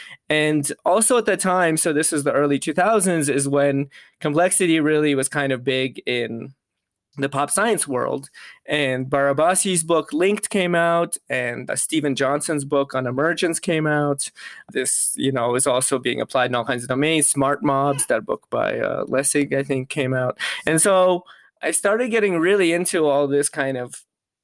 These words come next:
pop science. I read Complexity by Waldrop, and I got really into complexity and this idea of emergence and kind of very much the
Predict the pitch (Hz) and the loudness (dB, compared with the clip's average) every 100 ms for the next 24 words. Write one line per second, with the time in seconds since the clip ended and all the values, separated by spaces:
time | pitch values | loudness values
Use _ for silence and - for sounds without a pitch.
0 | - - 143 147 147 147 160 160 160 156 | -18 -4 -2 0 0 2 2 2 0 2
1 | 143 139 135 151 135 131 - 139 139 131 | 2 2 -2 -6 -2 -2 0 0 0 0
2 | 123 135 139 143 139 - 131 147 151 156 | 0 -2 0 2 2 0 0 0 2 2
3 | 180 180 165 151 - 151 147 143 139 139 | 4 4 2 0 0 0 2 4 2 -2
4 | - - - _ - 160 151 156 - 165 | -18 -20 -20 _ -8 -6 0 0 2 2
5 | 143 139 131 127 135 127 131 135 131 123 | 4 4 2 0 -2 0 0 2 0 0
6 | 131 147 143 135 131 135 123 123 - - | -2 0 0 0 -2 -4 -4 -8 -10 -12
7 | - - 294 508 403 185 233 214 202 - | -18 -4 2 2 4 2 4 2 2 0
8 | 180 165 160 | 2 4 4